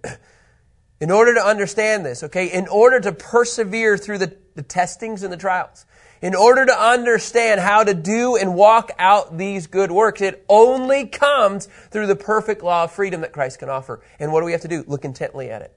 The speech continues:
And we have to persevere with this. That's how this thing works. And James is gonna talk about the perfect law of freedom in every single chapter.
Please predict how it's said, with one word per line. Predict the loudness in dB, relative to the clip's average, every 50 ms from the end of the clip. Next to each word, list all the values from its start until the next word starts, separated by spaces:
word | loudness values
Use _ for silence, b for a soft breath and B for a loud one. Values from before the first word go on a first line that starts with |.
| _ b b b b b b 0
And | 2 2 4 4 2
we | 0
have | 0 -2 -2
to | -4 -10
persevere | -12 -10 -10 -10 -10 -12 -12 -10 -10 -10 -10 -12 -12 _
with | -14 -14 -14 -14 _
this. | -20 -20 -20 -20 -20 -20 b b b b b b b b
That's | -6 -4 -4 -4 -6 -8
how | -10 -10 -12
this | -14 -14 -14 -14
thing | -14 -12 -8
works. | -6 -6 -6 -6 -8 -10
And | -10 -8 -6
James | -4 -4 -2 -2 -2 -4 -6
is | -4
gonna | -4 -4 -4
talk | 0 2 2 2 2
about | 2 0 0 0 -2
the | -8
perfect | -4 -2 -2 -2 -2 -4 -4 2
law | 4 4 4
of | 4 2
freedom | -4 -8 -8 -6 -6 -8 -10 -12 b b b b b b b
in | -12 -12 -10
every | -8 -10 -10 -10 -12 -14
single | -14 -14 -16 -16 -16
chapter. | -18 -20 -20 -20 _ _ _ _ _